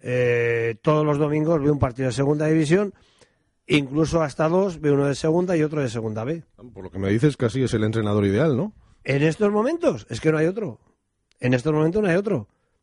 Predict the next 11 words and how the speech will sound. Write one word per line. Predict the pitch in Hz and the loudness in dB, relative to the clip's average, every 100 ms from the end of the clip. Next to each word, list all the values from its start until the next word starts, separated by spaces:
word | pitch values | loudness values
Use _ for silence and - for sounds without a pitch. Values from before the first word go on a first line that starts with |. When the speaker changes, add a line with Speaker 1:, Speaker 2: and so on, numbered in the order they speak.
| _ | _
Speaker 1:
Es | 131 | -2
decir, | 151 156 151 - | 2 2 0 -2
Osasuna | 113 117 165 147 | -4 0 0 2
no | 139 | 0
quiere | 139 151 151 | 0 -2 0
traer | 160 156 | 0 0
un | 156 | 0
entrenador | 156 156 | 0 0
de | 156 | 0
fuera | 135 175 156 | 0 0 0
porque | 127 120 120 120 | -4 -6 -4 -6